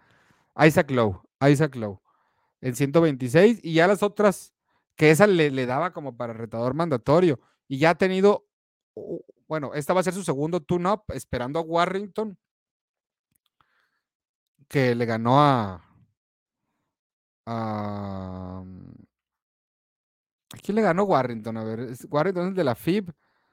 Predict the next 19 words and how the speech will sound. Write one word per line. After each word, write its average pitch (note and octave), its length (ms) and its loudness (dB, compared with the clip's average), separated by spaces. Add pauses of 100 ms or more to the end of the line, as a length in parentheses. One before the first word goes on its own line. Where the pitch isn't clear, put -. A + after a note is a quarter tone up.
(580)
Eso C#3+ 240 -6
es, - 720 -18
estaba E3 760 -6
a - 120 -6
Kiko D#3 240 -6
Martínez, B2+ 460 -6
¿no? C#3+ 260 -14
Kiko C#3 240 -6
Martínez, A#2+ 420 -4
que - 80 -8
le A2 80 -2
había A2 140 -2
ganado A#2+ 260 0
a B2+ 60 2
Galahad. A2 460 -4 (880)
El C3+ 200 -8
caso E3+ 280 2
es F3+ 100 -8
que G3 400 0